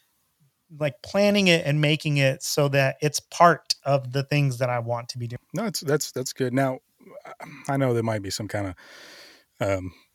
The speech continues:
Speaker 2: thing you sign where you can, but is there anything, like, projects you're working on with anybody local or anything that you can talk about that,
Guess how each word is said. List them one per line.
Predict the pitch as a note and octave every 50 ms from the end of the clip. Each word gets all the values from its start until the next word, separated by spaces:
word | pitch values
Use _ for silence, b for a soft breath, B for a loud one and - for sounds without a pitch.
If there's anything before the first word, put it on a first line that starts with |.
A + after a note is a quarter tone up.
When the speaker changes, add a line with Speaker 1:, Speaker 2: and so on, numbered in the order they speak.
| _ -
Speaker 2:
thing | C#3 B2
you | A#2 A2
sign | G2+ - - A#2+ A2+ A2 G#2+
where | G#2 G#2
you | G2+
can, | F#2 - B2+ A#2 A2
but | A2
is | A2+ A2+
there | C3+ E3+
anything, | F3 E3+ D3+ - D#3+ C3+ A2+ A2+ _ _ _ -
like, | B2+ A2+ - _
projects | - C#3 C3 C3 C3 - -
you're | C3+ B2
working | A2+ A#2 A#2+ A2+ B2
on | A#2 A2+ A2+
with | A2 G#2
anybody | G#2+ A2+ A2+ G#2 - _ _ _ _ _ - A2 G#2+ A2 G#2+
local | G2+ A2 A#2+ A#2 - - A#2+
or | A#2 A2+ A2+
anything | A2 G#2 A2+ A2+
that | A2 G#2+
you | A2
can | G#2 G#2+
talk | - A#2+ A2+ A2
about | A2 A2+ A2+ A2+ G#2+
that, | G2+ G#2 G2+ G2+